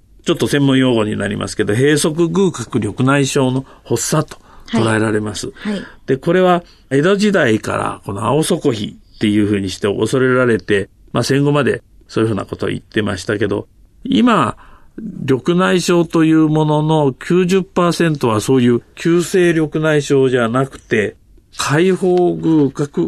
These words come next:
Speaker 1: 緑内障っていうものなんですね。
Speaker 2: はい。
Speaker 1: で、隅角っていうのは目の前の方に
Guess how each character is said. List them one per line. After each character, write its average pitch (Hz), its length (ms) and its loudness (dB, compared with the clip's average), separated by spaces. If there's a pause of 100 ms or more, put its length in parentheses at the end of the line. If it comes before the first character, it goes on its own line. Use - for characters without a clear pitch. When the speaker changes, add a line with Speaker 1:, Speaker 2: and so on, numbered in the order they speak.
(100)
Speaker 1:
緑 107 280 -6
内 107 160 -2
障 101 200 -2
っ - 300 -20
て 135 80 -2
い 120 140 2
う 120 80 2
も 113 120 0
の 110 120 -2
な 92 100 -6
ん 92 80 -12
で 95 80 -16
す - 100 -10
ね。 175 200 0
Speaker 2:
は 262 160 0
い。 202 160 -4 (400)
Speaker 1:
で、 147 340 0 (100)
隅 190 280 2
角 214 320 0
っ - 20 -2
て - 300 -2
い 120 100 2
う 127 100 4
の 117 140 0
は 110 240 -4 (260)
目 170 240 0
の 165 120 0
前 143 260 2
の 190 160 0
方 185 240 2
に 107 160 0